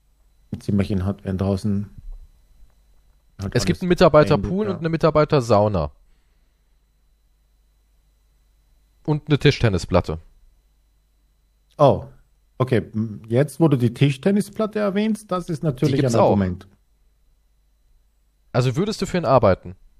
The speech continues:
Speaker 2: Oder würdest du dann voller Hass sagen, nö, ich laufe in die Apokalypse und verglühe einfach draußen? Besser als für dich Wichser zu arbeiten. Vielleicht ist er voll nett, weißt du ja gar nicht.
Speaker 1: Ja, vielleicht ist er. Aber die Frage ist halt
Speaker 2: Vielleicht freundet ihr euch auch an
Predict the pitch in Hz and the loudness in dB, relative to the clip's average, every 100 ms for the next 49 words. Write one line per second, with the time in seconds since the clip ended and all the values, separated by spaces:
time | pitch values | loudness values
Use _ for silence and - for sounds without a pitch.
0 | _ _ - 151 143 165 - 151 151 143 | _ _ 4 4 4 0 2 2 2 4
1 | 170 160 135 160 156 143 135 139 - 120 | 6 6 6 2 4 4 4 -2 0 -4
2 | 127 113 113 117 104 - 117 101 92 - | 2 0 0 -2 -4 -6 -10 -10 -12 -10
3 | 92 - 104 98 98 104 - 85 87 - | -10 -8 -8 -4 -4 -6 -10 -6 -6 -6
4 | 95 _ _ _ - 104 - 98 - 98 | -16 _ _ _ -6 -2 0 0 -4 -10
5 | - 101 - 98 - 90 90 95 131 - | -6 -8 -6 -8 -4 -2 0 0 -2 -2
6 | 120 107 107 101 165 - 123 180 107 87 | -4 0 0 2 -2 0 -4 -2 -2 -2
7 | 82 80 - - _ _ - - - - | -6 -8 -14 -20 _ _ -20 -12 -10 -10
8 | 110 113 123 190 175 - 110 156 135 - | -6 -4 -2 -2 -4 -6 -8 -10 -12 -14
9 | - 98 104 - 113 113 120 - 139 143 | -14 -14 -14 -6 -2 0 0 2 2 2
10 | 135 131 131 - - _ _ _ _ _ | 0 0 0 -2 -12 _ _ _ _ _
11 | - - 117 110 127 131 127 120 104 - | -14 2 2 2 2 2 2 0 -2 -2
12 | 90 - 95 175 123 | -6 -6 -8 -8 -12